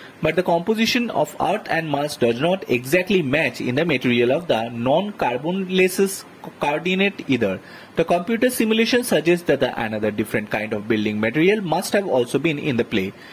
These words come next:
The isotope composition has their third type of building material, as inferred by a computer simulation, implicates that must have originated in the innermost region of the solar system,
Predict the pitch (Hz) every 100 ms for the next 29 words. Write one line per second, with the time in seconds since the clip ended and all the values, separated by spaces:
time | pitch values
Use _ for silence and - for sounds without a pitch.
0 | - - - 160 170 170 214 233 - 139
1 | 135 180 202 208 220 214 175 127 131 127
2 | - 139 131 135 123 139 123 120 120 117
3 | 120 202 175 113 117 - - - - 160
4 | 160 - 165 185 226 233 233 170 160 165
5 | 143 147 151 165 220 214 220 196 180 190
6 | 190 196 143 131 190 208 - 147 123 -
7 | 127 123 123 131 160 - 226 208 151 143
8 | 151 160 160 214 175 131 120 - - -
9 | 175 202 226 220 226 - 139 123 156 190
10 | 151 127 - 117 113 175 - 120 104 -
11 | 101 - 92